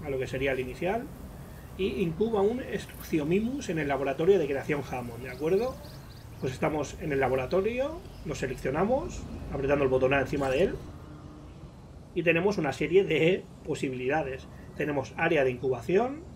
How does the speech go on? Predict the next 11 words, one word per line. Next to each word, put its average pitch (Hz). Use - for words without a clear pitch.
si -
apretamos 147
el 143
botón 135
L 156
y 127
R, 196
navegamos 135
por 135
los 123
menús. 151